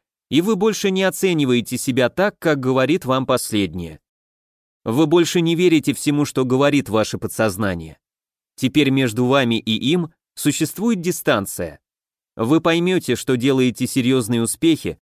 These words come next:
когда критикующий голос в вашей голове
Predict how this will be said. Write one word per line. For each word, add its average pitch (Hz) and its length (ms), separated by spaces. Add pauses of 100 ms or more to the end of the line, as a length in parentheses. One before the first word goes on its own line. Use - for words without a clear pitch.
(160)
когда 160 380
критикующий 170 680
голос 170 440
в 107 60
вашей 123 280
голове 110 500